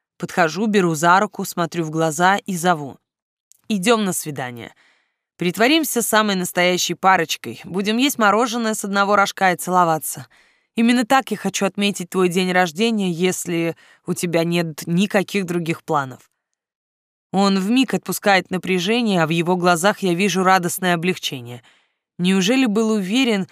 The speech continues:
что как только я получу такую визитку, сразу от него убегу и даже не оглянусь? Мы идем в парк, где проводим замечательный вечер.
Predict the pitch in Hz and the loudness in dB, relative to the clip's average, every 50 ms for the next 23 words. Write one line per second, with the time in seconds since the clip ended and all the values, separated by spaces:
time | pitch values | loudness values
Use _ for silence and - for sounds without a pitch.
0 | _ _ _ - - 208 190 196 190 - - 240 226 208 - 214 208 196 185 - | _ _ _ -4 -2 0 2 2 0 2 0 0 0 0 0 0 0 0 0 0
1 | 190 202 202 - - 233 - 208 190 - 202 202 196 185 185 196 180 156 226 247 | -2 -2 -2 -2 -4 -4 -4 -4 -4 -2 -2 -2 0 0 0 -2 -2 0 -2 -2
2 | - - - 202 - - - - _ - - - 233 233 233 202 233 220 190 - | -2 0 -2 -2 -2 -4 -12 -20 _ -8 -2 2 2 4 4 4 2 0 0 0
3 | 214 220 202 220 208 214 190 175 208 180 156 185 214 240 233 190 175 190 196 185 | -2 0 2 2 2 2 2 0 -4 -4 -2 -2 0 2 2 4 4 2 2 2
4 | 202 202 196 196 185 175 202 202 185 160 147 139 - - - _ _ _ _ _ | 0 -2 -2 -2 -2 0 0 0 0 -2 -4 -8 -12 -16 -20 _ _ _ _ _
5 | _ _ _ _ _ _ _ _ _ _ _ _ _ _ _ - 233 320 320 240 | _ _ _ _ _ _ _ _ _ _ _ _ _ _ _ 0 2 4 4 4
6 | 202 226 226 214 - - _ 202 202 190 180 165 - - - 170 170 180 185 - | 4 4 2 2 -2 -4 _ 4 4 4 4 2 -2 -8 -6 -2 0 0 0 2
7 | 196 190 185 185 196 190 190 185 180 170 185 180 180 165 - - 196 196 - - | 2 2 2 2 0 0 0 -2 0 0 0 0 0 0 0 0 0 0 0 -2
8 | 180 185 180 175 165 156 151 139 - - - - - | -2 -2 0 0 0 0 -2 -2 -4 -8 -10 -12 -16